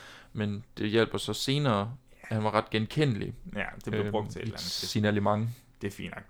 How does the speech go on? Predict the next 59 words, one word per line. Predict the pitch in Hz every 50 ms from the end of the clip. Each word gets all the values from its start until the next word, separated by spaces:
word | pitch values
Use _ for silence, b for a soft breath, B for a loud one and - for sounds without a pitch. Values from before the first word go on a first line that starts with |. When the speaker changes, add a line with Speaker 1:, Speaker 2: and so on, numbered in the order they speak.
| -
Speaker 2:
Det, | - 107 101 -
det | 117 113
er | 110
sådan, | 127 127 120 113
det | 104 98
er | 110
sådan | 110 127 123
en | 113
små | - - - 101 104 104
ting | - - 98 82 80
der, | 73 80
fordi | - 95 101 101 92 - - -
der | -
er | 92
jo | 104 104
et |
eller | 104 98 101
andet | 95 101 101
fedt | - - 107 98 -
ved | - -
sådan | - - 90 82 82
en, | 82 82 87 101 - _
nu, | - 113 104
nu | 101 107 110
er | 110
det | 95 85
jo, | 78 82 90 92 101 101 - - -
ja, | - 90
så | 92 - 82
jeg | 80
tror, | - 90
det | 85 85
er | -
ti | - 92
tolv, | 85 - 104 90 90 87 - - - - - - -
ti | - - 101
tolv | - - 110 110 110
år | 98 92
siden, | 95 - - 101 104
jeg | 101 95 87 90 90 - -
har | - 104 98
set | - - 110 104 - -
den. | 87 90 101 98 - - -
Speaker 1:
Mhm. | -
Speaker 2:
Altså, | 127 131 139 - 90 101 - _ b b b b b b b b _
det | -
er | 113
sådan | - - 95
helt | 104 104 107 98
vanvittigt. | 87 85 92 92 87 92 85 117 - - -
Speaker 1:
Ja. | 113
Speaker 2:
Øhm, | 110 92 92 92 76 71 - -
og, | - 104 95 - - -
og | - 98 92 90 90 90 90 92 101 - - 190 - - _ - - - _ _ -
jeg | - 98 98 98 101 101 - - - -
kan | 117 104 104 101
godt | - 113 123 123 127
lide, | 117 120 151 156 147 107
hvordan | - - 101 95 - 92 92 92 101 113 113